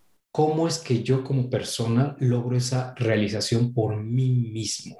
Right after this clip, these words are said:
de sentirme realizado con, con mi vida, con lo que yo hago, con mis relaciones. Entonces yo diría que esos son los elementos, mm,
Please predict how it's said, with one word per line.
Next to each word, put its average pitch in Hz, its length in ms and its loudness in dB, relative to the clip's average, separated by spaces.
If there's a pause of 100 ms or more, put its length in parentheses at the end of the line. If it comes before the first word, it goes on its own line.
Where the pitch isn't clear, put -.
de 110 60 6
sentirme 120 560 2
realizado 113 880 0
con, 104 320 0 (240)
con 104 280 2
mi 101 180 2
vida, 123 560 0 (320)
con 104 240 2
lo 104 120 2
que 98 160 -2
yo 123 280 2
hago, 120 340 0
con 101 200 -2
mis 143 220 6
relaciones. 113 880 0 (200)
Entonces 165 200 -2
yo 185 60 4
diría 170 220 2
que 185 100 -2
esos 170 120 -2
son 175 140 0
los 156 160 -2
elementos, 127 760 0 (600)
mm, 110 340 4